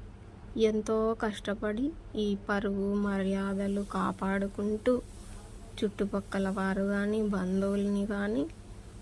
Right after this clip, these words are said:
వారితో సమానంగా తూగలేము. అలా, అలా తూగాలని చూసినా సరిపడము వారికి. అలా వారేమో హేళనగా చూస్తున్నారనే భావనలు,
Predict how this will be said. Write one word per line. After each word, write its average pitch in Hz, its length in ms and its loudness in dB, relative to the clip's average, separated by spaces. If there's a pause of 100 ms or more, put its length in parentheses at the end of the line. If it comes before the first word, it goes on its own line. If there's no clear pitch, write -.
వారితో 208 500 4
సమానంగా 202 840 0
తూగలేము. 208 840 2 (640)
అలా, 247 340 4 (180)
అలా 226 480 4 (720)
తూగాలని 220 640 6 (100)
చూసినా 254 380 4
సరిపడము 190 720 0
వారికి. 190 440 -4 (960)
అలా 220 240 6
వారేమో 220 800 0 (720)
హేళనగా 220 800 2 (360)
చూస్తున్నారనే 208 960 2
భావనలు, 196 720 2